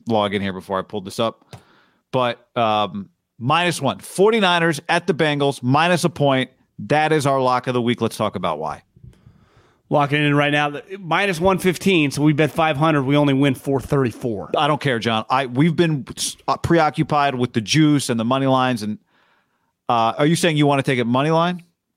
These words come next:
Speaker 2: Uh, well, I mean, the money line's minus one twenty-five, so you might as well just do the minus one, 'cause
Speaker 1: Okay.
Speaker 2: it's, to me, it's, yeah.
Speaker 1: All right. Um, I just wanna win.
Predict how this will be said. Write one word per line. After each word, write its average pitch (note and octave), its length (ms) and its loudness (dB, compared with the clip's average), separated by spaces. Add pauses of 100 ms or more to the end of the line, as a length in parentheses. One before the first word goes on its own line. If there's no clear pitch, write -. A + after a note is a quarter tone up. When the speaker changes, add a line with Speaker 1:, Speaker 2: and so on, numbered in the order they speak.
(280)
Speaker 2:
Uh, E3 220 0
well, F3 140 2
I E3 80 4
mean, D#3 160 2
the C#3 60 4
money C3+ 260 2
line's G#2+ 260 -4
minus G#2+ 260 -2
one G#2 160 -6
twenty-five, F#2 560 -8
so - 80 -10
you G2+ 80 -6
might G2+ 180 -6
as F2+ 100 -10
well F#2 100 -10
just E2+ 160 -18
do G2+ 100 -8
the F2 80 -12
minus F2 300 -12
one, F2 420 -14
'cause - 380 -12
Speaker 1:
Okay. - 140 -8
Speaker 2:
it's, - 180 -12 (160)
to D3+ 100 -4
me, A2+ 200 -2
it's, - 360 -20 (380)
yeah. - 220 -14 (560)
Speaker 1:
All G#2+ 80 0
right. C#2+ 140 -4 (600)
Um, A#2+ 320 0
I D#3 80 0
just E3 120 -2
wanna D#3+ 160 2
win. B2 220 0